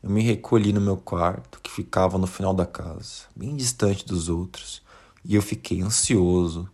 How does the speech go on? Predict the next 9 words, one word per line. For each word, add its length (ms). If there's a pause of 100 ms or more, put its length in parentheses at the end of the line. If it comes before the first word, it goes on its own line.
sem 200
saber 360
o 80
que 140
ia 80
acontecer. 760 (960)
Acabei 400
adormecendo. 800 (600)
<laughs> 100